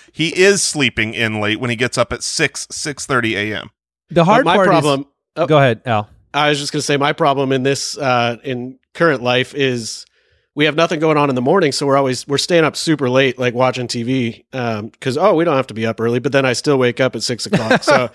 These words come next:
Speaker 2: <laughs>
Speaker 3: I'm sleeping far less now than I would in a normal life.
Speaker 2: That's the, the trap is I've, you know, you go on vacation or you have the kids being watched by somebody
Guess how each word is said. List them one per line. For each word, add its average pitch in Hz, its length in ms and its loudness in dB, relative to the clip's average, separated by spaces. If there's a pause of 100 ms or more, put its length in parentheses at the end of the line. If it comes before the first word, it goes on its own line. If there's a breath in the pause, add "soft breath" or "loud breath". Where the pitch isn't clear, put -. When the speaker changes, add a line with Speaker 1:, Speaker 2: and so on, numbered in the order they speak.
(100)
Speaker 2:
<laughs> - 140 -20
Speaker 3:
I'm 147 120 -2
sleeping 156 400 0
far 135 320 2
less 127 260 0
now 123 280 0
than 117 120 -4
I 117 120 -4
would 117 180 -6
in 113 100 -4
a 113 60 -6
normal 110 500 -8 (280)
life. 107 320 -12 (960)
Speaker 2:
That's 185 340 0
the, 139 360 4
the 123 140 0
trap 160 440 -2
is 107 220 -4
I've, 120 320 -6
you 135 160 -4
know, 113 80 -4
you 113 160 -6
go 143 140 -2
on 131 160 -2
vacation 127 520 -6
or 117 80 -6
you 113 140 -6
have 117 160 -6
the 117 80 -12
kids 120 300 -6
being 117 200 -8
watched 113 300 -4
by 110 140 -4
somebody 113 440 -4